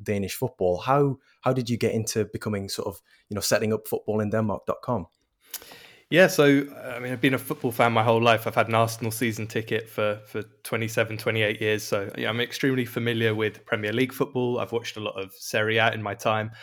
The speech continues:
Speaker 2: Um, but how I got into Danish football was, I, a, a slightly strange story. So it was about four,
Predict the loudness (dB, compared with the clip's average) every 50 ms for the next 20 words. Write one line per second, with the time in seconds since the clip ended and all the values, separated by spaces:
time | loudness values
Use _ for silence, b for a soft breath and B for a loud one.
0 | B B B B B 2 2 2 2 0 -2 -6 -4 -2 -2 4 6 8 8 8
1 | 8 6 2 0 2 2 2 2 2 0 -2 -2 -2 -2 -2 -4 -6 -6 -10 _
2 | _ _ _ _ _ _ _ -20 -18 -16 -16 -16 -18 -20 -20 _ _ _ _ _
3 | _ _ _ -6 -4 -4 -4 -4 -4 2 4 4 4 4 2 2 2 4 4 4
4 | 2 0 -2 0 0 0 -2 0 2 4 4 4 4 2 0 -2 -2 -4 -6 -8
5 | -4 -2 0 0 0 -2 -6 -16 -20 -6 0 2 4 4 6 6 4 4 2